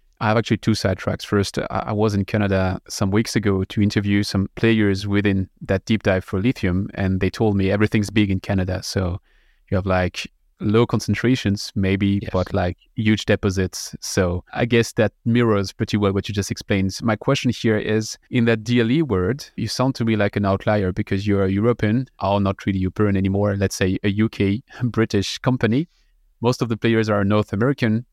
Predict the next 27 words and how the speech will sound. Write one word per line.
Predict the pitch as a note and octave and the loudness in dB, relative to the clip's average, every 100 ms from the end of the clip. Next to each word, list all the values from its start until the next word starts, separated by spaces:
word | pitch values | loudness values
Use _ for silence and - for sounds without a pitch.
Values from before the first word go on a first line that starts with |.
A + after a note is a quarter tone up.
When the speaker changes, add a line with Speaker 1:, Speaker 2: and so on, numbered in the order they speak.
| _ | _
Speaker 1:
and | G2 | -2
Australian. | F#2+ - A#2+ B2+ G#2 C#3 | -2 0 0 0 0 -2
Do | - | -2
you | F#2+ | -2
feel, | - G#2+ | 0 0
like, | G2 F#2 - | 2 0 0
left | G#2 - | -2 -2
alone? | G2 A#2 D#3 - _ - | -2 0 -4 -8 _ -4
Speaker 2:
No, | G#2 | 0
I | C3 | 2
don't | C3+ - | 0 -2
think | G2 F2 - - | -4 -4 -8 -4
we | F2 | 0
do. | D#2+ G2+ D#2 D#2 - - | 2 2 2 -4 -10 -4
We're | F#2+ | -2
engaged | E2+ G2 F2 D#2+ - - - - | 0 2 2 2 -4 -12 -14 -8
with | F2 E2 F2 _ - | -4 -4 -6 _ -6
organizations | F#2 F2 E2+ E2 E2 - E2 D#2+ | -2 0 2 2 0 0 -2 -2
across | E2 - - F2+ D#2+ - - _ - | -6 -6 -2 0 0 -6 -12 _ -10
North | F2 F2+ | -8 -6
America, | F2 E2+ D2 - F2 D#2+ - _ _ - | -2 0 0 0 -2 -2 -6 _ _ -2
Latin | F2 - E2+ | -2 -2 -2
America, | D#2+ D#2 D#2+ - E2 | 0 0 -2 -4 -4
Europe. | D#2 D#2+ D#2+ - _ _ _ | 0 0 0 -4 _ _ _
So | - F#2 F#2 - - | -8 -4 -4 -4 -4
I | G#2 | -2
think | - A#2+ | 0 -2